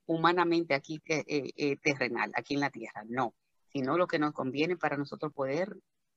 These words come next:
irnos al cielo, que ese es realmente para lo que tenemos que luchar. A veces se nos olvida eso. Entendemos que, que, que todo lo que hacemos es para, para estar en esta, en esta vida, no para irnos preparados a la eternidad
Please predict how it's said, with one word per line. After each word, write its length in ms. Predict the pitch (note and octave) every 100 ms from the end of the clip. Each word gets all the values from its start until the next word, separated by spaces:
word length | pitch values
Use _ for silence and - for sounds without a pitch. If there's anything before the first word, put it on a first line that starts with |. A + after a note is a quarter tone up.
| _
irnos 420 | D#3+ F3+ C#3 - -
al 120 | A#2
cielo, 560 | - - A#2 A#2 A#2+ -
que 120 | B2
ese 180 | B2+ -
es 140 | D#3 -
realmente 500 | C#3+ C#3 C#3 D3 D3 D3
para 200 | B2 B2
lo 80 | B2
que 120 | C3
tenemos 400 | D3 C3+ C3+ -
que 140 | C3
luchar. 320 | B2 - G#3+ A3
A 80 | -
veces 240 | B2+ C3 D#3
se 80 |
nos 180 | C#3+ C#3
olvida 340 | C3 B2+ A#2+ B2
eso. 300 | F3 - - - - - _ -
Entendemos 480 | C#3 B2+ B2+ C#3
que, 340 | - D3+ C3 A#2+
que, 320 | - A#2 B2 B2 -
que 120 | -
todo 260 | G#2 C#3+ D#3+
lo 80 | F3+
que 80 | E3+
hacemos 340 | - D#3 D3+
es 160 | C#3 C#3
para, 380 | - B2+ A#2+ A#2
para 200 | - C3
estar 320 | A#2+ - F3+
en 100 | C#3
esta, 340 | A#2 - A2+ -
en 180 | C3+ C3
esta 240 | C3+ C3+
vida, 280 | B2+ B2 A#2
no 340 | C3+ E3 C#3 - _ _ _ _ _ _ _ _
para 420 | D3 C3+ C#3 D3
irnos 420 | F3 E3+ F3+ D#3+ -
preparados 640 | C#3 C3 C3+ C#3 B2+ -
a 120 | - A#2+
la 80 |
eternidad 600 | A#2+ B2+ B2 B2 A#2+ B2+